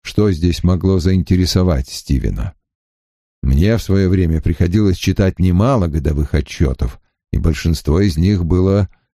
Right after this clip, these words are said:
куда как информативнее". Когда Клод вернулся на прежнее место, Арман заметил маленькое пятнышко на его рубашке на внутренней локтевой части левой руки.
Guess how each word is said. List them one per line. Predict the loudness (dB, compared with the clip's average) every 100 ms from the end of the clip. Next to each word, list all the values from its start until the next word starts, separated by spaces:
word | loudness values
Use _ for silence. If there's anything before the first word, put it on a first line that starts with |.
| _ _
куда | -2 2 2 2
как | -2 -2
информативнее". | 0 0 0 0 0 0 -2 0 0 0 -2 _ _ _ _ _ _ _ _ _ -2
Когда | 0 2 0
Клод | 2 0 2
вернулся | 0 0 0 0 0
на | 0
прежнее | 2 0 2 0 2
место, | 2 0 -2 -4 -6 _ _ _ _ _ _ _ _ -2
Арман | 2 2 2
заметил | 2 2 0 2 0
маленькое | 2 2 0 0 -2
пятнышко | 0 0 0 -2 -4 -2 0
на | 2
его | 2 2
рубашке | 2 0 0 -2 -2 -2 -2 _ _ -2
на | 0 2 2
внутренней | 2 0 0 0 2 2
локтевой | 2 0 0 0 0
части | 0 0 -2 0 0
левой | 2 2 0
руки. | -2 -2 0 0 -2